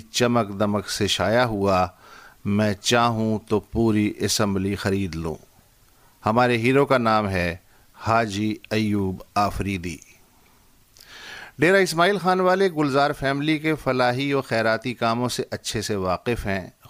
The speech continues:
خدا نے پراپرٹی، لینڈ ڈیولپنگ، سرمایہ کاری اور گیس ڈسٹریبیوشن وغیرہ کے کام میں خاصی برکت ڈالی اور اثر و رسوخ بھی دو چند ہوا۔ گلزار احمد خان کا طبعی جھکاؤ پیپلز پارٹی کی جانب رہا۔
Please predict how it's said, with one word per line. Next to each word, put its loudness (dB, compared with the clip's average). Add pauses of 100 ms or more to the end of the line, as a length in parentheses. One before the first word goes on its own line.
(160)
خدا 2
نے -2
پراپرٹی، -2
لینڈ -2
ڈیولپنگ، -2
سرمایہ -2
کاری -4
اور 0 (220)
گیس -2
ڈسٹریبیوشن -4
وغیرہ -2
کے -8
کام -2
میں -6 (440)
خاصی -2
برکت -4
ڈالی -2 (400)
اور 0 (120)
اثر -2
و 0
رسوخ -2
بھی -4
دو -2
چند -4 (100)
ہوا۔ -4 (840)
گلزار 2
احمد 0
خان 0
کا 2
طبعی 0
جھکاؤ 2
پیپلز -4
پارٹی 0
کی -6
جانب -2
رہا۔ -2